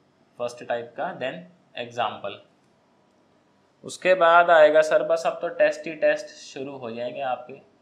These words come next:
D एलम्बर्ट रेशियो test। सारे test पे आपको example करने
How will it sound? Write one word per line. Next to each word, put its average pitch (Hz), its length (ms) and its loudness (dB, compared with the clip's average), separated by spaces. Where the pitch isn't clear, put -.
D 135 280 -12
एलम्बर्ट 151 640 0
रेशियो 131 400 -8
test। 110 440 -8
सारे 175 560 0
test 185 440 -4
पे 180 300 -6
आपको 143 600 -6
example 135 640 -4
करने 127 380 -8